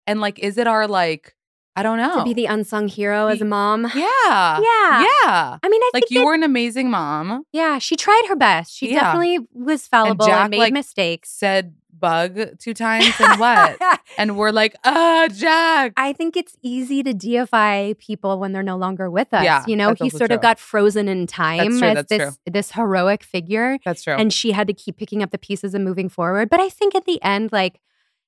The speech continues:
Speaker 2: Dan lost his own mother in a really, like, sudden way. And so I think this whole show was, like, a love letter to her.
Speaker 1: Mm.
Speaker 2: So I, I feel like Rebecca did get her, her due.
Speaker 1: I remember when you spoiled the show's ending for me. <laughs>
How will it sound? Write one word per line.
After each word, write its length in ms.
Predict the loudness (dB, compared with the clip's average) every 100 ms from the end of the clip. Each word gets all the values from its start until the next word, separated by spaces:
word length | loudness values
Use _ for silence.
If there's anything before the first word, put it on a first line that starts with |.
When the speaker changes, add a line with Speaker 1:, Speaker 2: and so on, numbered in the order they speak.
| -6
Speaker 2:
Dan 260 | -2 0 2
lost 280 | -2 -4
his 140 | -6 -4
own 200 | -4 -4
mother 300 | -4 -4 -4
in 100 | -4
a 80 | -4
really, 340 | -4 -4 -4 -4
like, 240 | -6 _ _
sudden 460 | -16 -4 -4 -2 -4
way. 260 | -4 -4 -6
And 120 | -6
so 100 | -6
I 80 | -6
think 280 | -6 -8 -8
this 140 | -10
whole 320 | -12 -6 -6 -4
show 260 | -6 -6
was, 100 | -4
like, 140 | -6 -8
a 40 |
love 200 | -10 -10
letter 240 | -10 -8 -6
to 80 | -4
her. 260 | -4 -4 -6
Speaker 1:
Mm. 60 | -4
Speaker 2:
So 60 |
I, 140 | -4 -4
I 120 | -6
feel 280 | -8 -6 -4
like 260 | -2 -6 _ _ _ -6
Rebecca 340 | 0 0 -2
did 220 | -10 -10 -8
get 160 | -10
her, 320 | -8 -12 -12 -20 _
her 140 | -8
due. 280 | -6 -8 -12 _
Speaker 1:
I 60 | -6
remember 320 | -4 -4 -4
when 460 | -2 -4 -4 -8 -12 _ _
you 260 | -12 -10 -10
spoiled 500 | -12 -6 -4 -4 -6
the 80 | -10
show's 260 | -8 -8
ending 320 | -6 -8 -10 -12
for 140 | -8
me. 340 | -6 -6 -8 -12 -20
<laughs> 180 | -20